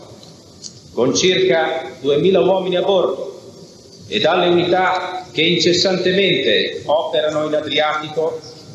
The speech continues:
per l'attuazione delle disposizioni dell'onu volte a favorire la composizione del conflitto che insanguina la ex Jugoslavia.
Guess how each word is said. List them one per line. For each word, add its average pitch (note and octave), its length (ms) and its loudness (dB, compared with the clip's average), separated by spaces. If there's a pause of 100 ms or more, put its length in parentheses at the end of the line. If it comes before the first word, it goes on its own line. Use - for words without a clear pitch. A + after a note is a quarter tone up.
per C3+ 160 2
l'attuazione D#3+ 560 0
delle F3 180 -2
disposizioni F3 1040 -2 (160)
dell'onu E3 840 0
volte D#3+ 640 0
a C3+ 120 -2
favorire E3 840 -2
la C3+ 140 -2
composizione D#3 800 -4
del D#3 200 -2
conflitto D3 760 -4 (440)
che - 120 0
insanguina D3+ 880 0
la C#3 180 2
ex - 360 -2
Jugoslavia. C#3+ 680 -4